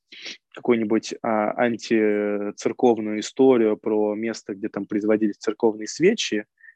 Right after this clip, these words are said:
мне хочется там, а, сделать работу копотью церковных свечей или воском. Где-то про электричество я хочу работать с электричеством, со светом,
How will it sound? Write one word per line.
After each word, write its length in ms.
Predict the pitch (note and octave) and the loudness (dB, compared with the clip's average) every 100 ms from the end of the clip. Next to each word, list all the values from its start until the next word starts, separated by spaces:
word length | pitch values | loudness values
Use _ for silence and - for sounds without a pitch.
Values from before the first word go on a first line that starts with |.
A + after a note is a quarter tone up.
| - | 0
мне 140 | C3+ | 2
хочется 360 | - D#3+ - A#2 | 4 0 0 -2
там, 300 | C3+ C#3 B2+ - | -2 -2 -4 -8
а, 400 | A2+ G#2+ G#2+ G#2 | -6 -4 -4 -6
сделать 400 | G#2 B2+ A#2 A#2 | 2 4 4 2
работу 360 | A2+ C#3 B2+ | 4 4 2
копотью 680 | - C3 - G#2 - G#2 G2+ _ | 2 2 2 -6 -6 -12 -12 _
церковных 460 | - A2 A2+ G2+ G2 | -4 0 2 0 -4
свечей 480 | - G#2+ - G#2 - - | -6 -4 -2 -2 -4 0
или 120 | A2+ G#2+ | 2 6
воском. 480 | A#2 A2 - - - _ _ - - - - | 6 4 2 -12 -14 _ _ -20 -20 -16 -8
Где-то 540 | A2 C#3 C#3 C3 A#2+ | 2 4 6 6 6
про 180 | - B2+ | 6 6
электричество 580 | B2+ - G3 A#3+ - B2+ | 6 4 0 0 0 2
я 140 | B2+ | 2
хочу 340 | C3+ C3 - C3 | 2 -2 2 2
работать 440 | A2 C#3 C#3 A2 | 2 0 -2 -6
с 120 | - | -6
электричеством, 760 | A#2+ - - F3 - D#3 - B2 | -6 -4 0 0 0 -6 -6 -10
со 200 | - A#2+ | -8 -8
светом, 680 | - A2+ C3+ D#3+ D#3+ C3+ C3+ | -6 2 6 6 4 -2 -2